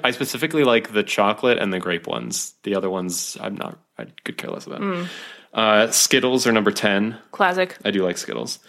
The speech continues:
Speaker 1: Uh, I like the texture of a Skittle.
Speaker 2: Ooh, I never thought about the texture of it,
Speaker 1: But it's
Speaker 2: but,
Speaker 1: got,
Speaker 2: like,
Speaker 1: like, that crunch
Speaker 2: yeah,
Speaker 1: and
Speaker 2: when
Speaker 1: then
Speaker 2: you
Speaker 1: the
Speaker 2: crunch
Speaker 1: soft
Speaker 2: into it, and
Speaker 1: chew.
Speaker 2: it's like, mm.
Speaker 1: It's a nice
Speaker 2: It's
Speaker 1: combo.
Speaker 2: just pure sugar. It's just
Speaker 1: Yeah.
Speaker 2: so good.
Speaker 1: Oh, yes. <laughs> Uh, number eleven, Crackle, Hershey's, and Mister Goodbar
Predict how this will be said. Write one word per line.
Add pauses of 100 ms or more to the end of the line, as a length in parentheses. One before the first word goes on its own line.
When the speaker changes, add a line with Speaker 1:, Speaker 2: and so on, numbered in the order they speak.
(400)
Speaker 1:
Uh,
I
like
the
texture
of
a
Skittle. (240)
Speaker 2:
Ooh, (180)
I
never
thought
about
the
texture
of
it,
Speaker 1:
But
it's
Speaker 2:
but,
Speaker 1:
got,
Speaker 2:
like,
Speaker 1:
like,
that
crunch
Speaker 2:
yeah,
Speaker 1:
and
Speaker 2:
when
Speaker 1:
then
Speaker 2:
you
Speaker 1:
the
Speaker 2:
crunch
Speaker 1:
soft
Speaker 2:
into
it,
and
Speaker 1:
chew.
Speaker 2:
it's
like,
mm. (140)
Speaker 1:
It's
a
nice
Speaker 2:
It's
Speaker 1:
combo.
Speaker 2:
just
pure
sugar.
It's
just
Speaker 1:
Yeah.
Speaker 2:
so
good.
Speaker 1:
Oh,
yes. (260)
<laughs> (100)
Uh,
number
eleven,
Crackle,
Hershey's,
and
Mister
Goodbar